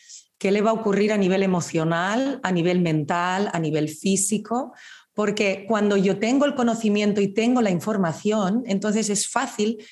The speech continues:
que yo pueda acompañar y transformar. Los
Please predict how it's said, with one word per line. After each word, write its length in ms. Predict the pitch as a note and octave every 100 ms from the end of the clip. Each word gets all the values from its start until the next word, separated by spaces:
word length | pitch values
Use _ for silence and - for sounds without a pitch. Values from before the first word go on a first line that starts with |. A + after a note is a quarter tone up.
| _
que 100 | G3
yo 160 | G3 F#3+
pueda 320 | G3 G3 G3
acompañar 640 | - - F3+ F3 E3 E3+ E3+
y 60 |
transformar. 760 | F3+ E3 D3+ - C#3+ D3 D3+ - - _ _ - - - - - _ _ _ -
Los 540 | G#3+ A#3+ A3 -